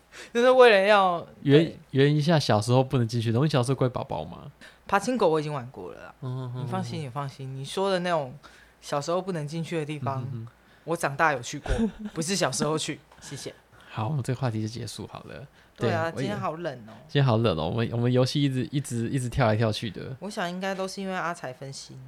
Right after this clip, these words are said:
Speaker 2: 为什么讲游戏会讲到这么累？我明明只想要讲F G O啊，我只想推广F G O。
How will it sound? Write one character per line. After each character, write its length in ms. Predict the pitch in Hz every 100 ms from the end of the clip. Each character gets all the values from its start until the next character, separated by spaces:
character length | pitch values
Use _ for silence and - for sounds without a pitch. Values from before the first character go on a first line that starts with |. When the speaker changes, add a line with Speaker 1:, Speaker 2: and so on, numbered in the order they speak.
| 135 -
Speaker 2:
为 100 | 214
什 80 | 165
么 80 | 143
讲 140 | 123
游 80 | 131
戏 100 | 175
会 80 | 151
讲 140 | 120
到 40 |
这 140 | 131 143
么 80 | 139
累？ 60 |
我 80 | 139
明 160 | 151 170
明 100 | 185
只 140 | 170
想 140 | 165 151
要 60 |
讲 140 | - 123
F 160 | 127
G 160 | 123 127
O 140 | 131
啊， 160 | 127 127
我 120 | 147
只 100 | 160
想 100 | 143
推 120 | 117
广 160 | 135 117
F 140 | 113 120
G 180 | 120
O。 260 | 117 113